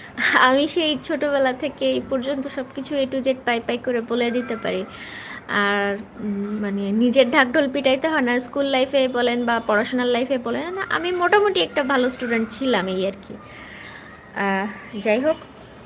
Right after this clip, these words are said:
তো যা বলছিলাম যে আমার রিসেন্ট একটা ভিডিওতে, আহ, সাতশো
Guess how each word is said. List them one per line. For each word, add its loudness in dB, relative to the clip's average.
তো 2
যা 8
বলছিলাম 2
যে -2
আমার 4
রিসেন্ট 2
একটা 2
ভিডিওতে, 2
আহ, 2
সাতশো -2